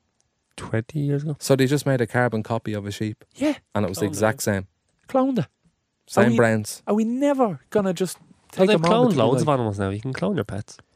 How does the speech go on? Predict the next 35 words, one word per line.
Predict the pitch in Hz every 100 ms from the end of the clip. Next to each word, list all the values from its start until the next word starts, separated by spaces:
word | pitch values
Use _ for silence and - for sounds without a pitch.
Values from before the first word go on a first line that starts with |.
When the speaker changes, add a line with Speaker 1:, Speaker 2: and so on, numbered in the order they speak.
| _ _ _ _ _
Speaker 3:
That's | - 320 -
f-, | - - -
you | 151 202
could | 226
Speaker 2:
Can | -
Speaker 3:
clone | - 151
a |
Speaker 2:
you? | 196
Speaker 3:
human | 214 214 147
being, | 156 285 208
technically. | - 175 190 135 107 110 - _ _
Speaker 2:
Can | - 160
you? | 175 _ _ _ _ _ _ _ _ _ -
Speaker 1:
I'm | 117
pretty | 131 147
sure, | 143 104 - -
uh, | 107 101 101 98 - _ _ _ _ _ -
Speaker 2:
Can | - 120
you |
clone | - 143 131
a |
pug? | - 185 - - _ _ - _ - - - - -
Speaker 3:
Two | 143 143
Franks. | 147 165 - - - - 160
<laughs> | - - -
Two | 151
Franks | 160 160 156
shitting | 165 151
on | 156
your | 139
carpet. | 151 165 147 - - - -
Speaker 1:
Hang | 104
on. | 104 101
Speaker 2:
Oh, |
God. | 95 95 98